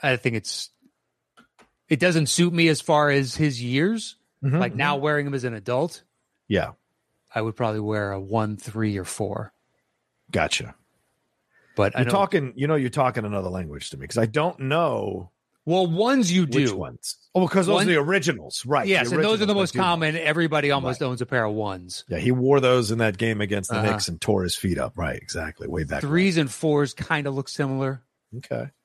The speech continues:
Speaker 1: And then it starts to get, like, he's just going, the sevens he wore at the Olympics. That helps.
Speaker 2: Okay.
Speaker 1: If you
Speaker 2: Okay.
Speaker 1: remember those shoes.
Speaker 2: I did ha-, I did buy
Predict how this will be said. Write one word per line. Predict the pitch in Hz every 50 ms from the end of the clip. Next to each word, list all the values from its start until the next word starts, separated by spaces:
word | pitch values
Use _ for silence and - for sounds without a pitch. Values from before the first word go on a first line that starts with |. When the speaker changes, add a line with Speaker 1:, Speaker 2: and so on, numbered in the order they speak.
| _ _ _ _ _
Speaker 1:
And | 127 123 127
then | 151 151 151
it | 147 131
starts | - - 156 139 - -
to | - 135
get, | 120 131 123 127 120
like, | 117 110 110 107 -
he's | 120 120 120 107 - -
just | - 120 107 107 -
going, | - 127 120 120 120 117 110 104 101 90 _ _ _ _ _ _ _ _ _ _ _ _ _ _ _ _
the | - 127
sevens | - - - - 170 165 160 160 170 156 -
he | - 147
wore | 143 139 143 147 139
at | -
the | - 120 117
Olympics. | 107 113 123 135 - 214 220 - - - - - - - _ _ -
That | 120 123 139
helps. | 170 202 226 226
Speaker 2:
Okay. | - 156 135 139
Speaker 1:
If | 156 - - _ _ _ _ -
you | 131 131
Speaker 2:
Okay. | 120
Speaker 1:
remember | 135 139 131 110
those | 101 113 131 135
shoes. | - - 175 180 196 196 - - - _ _ _ _ _ _ -
Speaker 2:
I | 180
did | - - 294 370 381 -
ha-, | - - - 262 -
I | - 185
did | 156 - 330 349 220 - _
buy | - 156 170 170 165 165 160 151 143 143 135 139